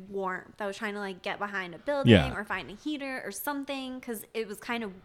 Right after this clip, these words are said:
Speaker 1: windy, too, and I was wearing a dress.
Speaker 2: Yeah. So then the guy, after you leave, comes up to me and he goes, "Can you describe your keys?"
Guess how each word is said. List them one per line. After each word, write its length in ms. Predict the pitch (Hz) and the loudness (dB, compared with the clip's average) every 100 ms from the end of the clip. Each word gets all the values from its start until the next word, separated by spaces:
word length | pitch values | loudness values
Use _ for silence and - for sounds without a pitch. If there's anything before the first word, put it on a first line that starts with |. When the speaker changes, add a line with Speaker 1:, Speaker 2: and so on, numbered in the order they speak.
| 190 | -4
Speaker 1:
windy, 420 | 208 202 175 - | -2 -2 -4 -10
too, 380 | - 208 165 147 | -6 -4 -4 -6
and 80 | 202 | -6
I 40 | |
was 120 | 196 | -6
wearing 220 | 208 214 190 | -4 -4 -6
a 40 | |
dress. 500 | 175 160 - 226 - | -4 -6 -6 -10 -8
Speaker 2:
Yeah. 340 | - 117 82 - - | 6 8 8 4 0
So 180 | - 143 | 6 10
then 240 | 147 147 | 12 12
the 80 | 131 | 12
guy, 280 | 113 107 104 | 12 12 10
after 340 | 95 113 107 | 8 6 6
you 240 | 92 110 | 8 10
leave, 340 | 117 95 87 85 | 12 12 10 8
comes 240 | 113 95 | 6 8
up 120 | 95 | 6
to 40 | - | 6
me 80 | 95 | 6
and 80 | |
he 60 | 98 | 8
goes, 140 | 98 | 6
"Can 140 | - 147 | 8 8
you 100 | 247 | 12
describe 460 | - - 123 135 | 10 10 6 8
your 120 | 131 92 | 8 6
keys?" 640 | - 98 95 123 151 - | 4 4 6 4 2 -2